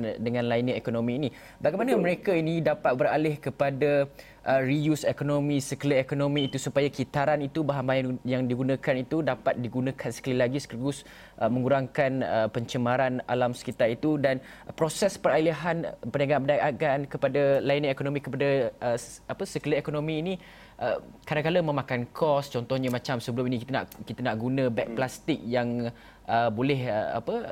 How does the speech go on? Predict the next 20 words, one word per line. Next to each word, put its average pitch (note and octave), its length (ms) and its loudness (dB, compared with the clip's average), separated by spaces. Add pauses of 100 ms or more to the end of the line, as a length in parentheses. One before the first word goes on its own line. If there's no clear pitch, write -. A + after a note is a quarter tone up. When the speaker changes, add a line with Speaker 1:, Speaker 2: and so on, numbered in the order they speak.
(140)
Speaker 1:
ah, G#2 380 -2
dimusnahkan, B2 640 -2 (260)
cepat - 320 -4
musnah C#3 400 -2
tu C3+ 160 -4
pun E3 160 -2
itu C#3 320 -2
Speaker 2:
Hmm, B2+ 80 0
Speaker 1:
dah A#2 140 2
mengambil A#2 500 0
Speaker 2:
betul. - 160 -6
Speaker 1:
isu C3 300 0
dan B2 100 0
sebagainya. B2 480 0
Jadi E3 160 0
macam F3 240 -2
mana E3+ 160 0
kita C3+ 240 0
Speaker 2:
Betul. C3 80 2
Speaker 1:
nak A#2+ 120 2